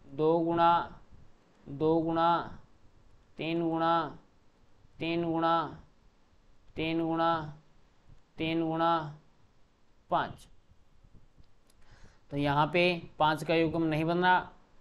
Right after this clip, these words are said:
इसलिए सोलह सौ बीस को पाँच से भाग देने पे प्राप्त संख्या एक पूर्ण वर्ग संख्या प्राप्त होगी। तो यहाँ पे लिखेंगे सोलह सौ बीस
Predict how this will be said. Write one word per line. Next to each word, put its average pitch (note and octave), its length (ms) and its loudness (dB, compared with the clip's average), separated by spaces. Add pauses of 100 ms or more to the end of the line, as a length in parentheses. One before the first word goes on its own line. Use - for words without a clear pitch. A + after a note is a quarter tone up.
इसलिए F3+ 760 4 (420)
सोलह F3 180 6
सौ D#3+ 140 2
बीस E3 200 4
को E3+ 120 -2
पाँच D#3+ 240 0
से E3 120 -2
भाग D3+ 200 2
देने D#3+ 260 0
पे F#3 280 4 (480)
प्राप्त F#3+ 300 10
संख्या E3+ 340 4
एक D#3+ 220 0
पूर्ण F#3 160 2
वर्ग E3+ 200 4
संख्या D3+ 280 -2
प्राप्त D3+ 280 0
होगी। E3 440 4 (180)
तो D3+ 60 -6
यहाँ C#3+ 200 -2
पे C#3+ 100 -4
लिखेंगे D#3+ 400 -2
सोलह D#3+ 300 0
सौ D3+ 160 -4
बीस F3+ 480 2